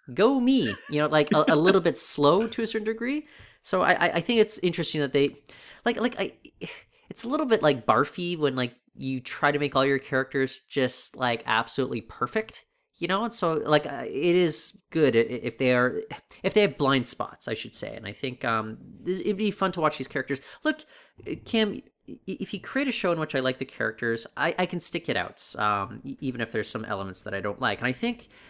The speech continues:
the thing is, is, like, a, a lot of shows, um, get into trouble if your characters are just, like, continuously, like, blank slates,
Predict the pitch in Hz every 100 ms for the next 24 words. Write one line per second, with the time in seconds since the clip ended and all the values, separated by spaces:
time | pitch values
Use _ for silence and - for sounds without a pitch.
0 | _ - - 285 151 156 113 110 117 117
1 | 131 123 143 247 - - 98 98 120 -
2 | - 127 131 131 127 - _ _ - 156
3 | 160 220 214 - 220 170 147 151 143 143
4 | - _ - 147 147 - 190 220 226 202
5 | 160 143 - 127 156 147 - 123 113 -
6 | _ _ - _ - 139 - - 190 208
7 | 196 165 - 151 131 110 98 - 135 151
8 | 151 - - - 202 127 110 - -